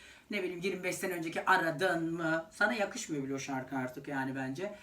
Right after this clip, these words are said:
"Aradın mı?" diyerekten aynı şarkıyı pişirip pişirip getirip reklamda kullandı.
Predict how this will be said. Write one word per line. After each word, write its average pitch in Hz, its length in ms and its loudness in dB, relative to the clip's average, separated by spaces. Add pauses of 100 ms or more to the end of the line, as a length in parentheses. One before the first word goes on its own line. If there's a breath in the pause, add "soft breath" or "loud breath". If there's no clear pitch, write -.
(320 loud breath)
"Aradın 170 440 6
mı?" 151 120 0
diyerekten 151 460 0
aynı 160 260 2
şarkıyı 151 420 0
pişirip 160 380 -6
pişirip 156 340 -6
getirip 143 400 -4
reklamda 151 520 0
kullandı. 127 680 -2